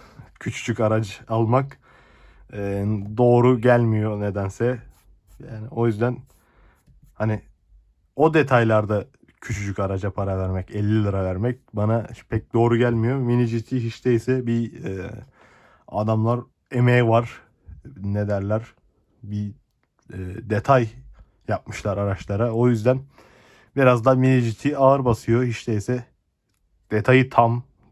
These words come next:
daha düzgün, böyle jantları daha özel. Her biri birbirinin aynı jantlar gelmiyor.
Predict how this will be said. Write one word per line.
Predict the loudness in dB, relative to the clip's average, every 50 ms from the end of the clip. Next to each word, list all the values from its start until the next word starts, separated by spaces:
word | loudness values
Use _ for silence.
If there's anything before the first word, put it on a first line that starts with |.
| -4
daha | 2 2 4 4 2
düzgün, | 0 -2 -4 -4 -2 -2 -2 -2 -2 _ _ _ -10
böyle | -6 -6 -4 -4 -4 -6 -8 -14 _ _ _ _ _ _ _ -8
jantları | -4 0 0 0 0 0 -2 -2 0 0 0 2 0
daha | 0 2 4 2 2 2 -2
özel. | -4 -4 -2 0 0 0 0 0 -4 -8 _ _ _ _ _ _ _ _ _ _ _ _ -20 -18 -18 -20 -20 _ -8
Her | 0 2 4 4 4 4
biri | 4 4 4
birbirinin | 4 2 2 2 0 2 2 2 2
aynı | 4 4 4 4 4
jantlar | 4 4 4 2 2 2 0 0 0 0 -4 -14 -6
gelmiyor. | 0 2 2 2 2 2 2 2 2 0 0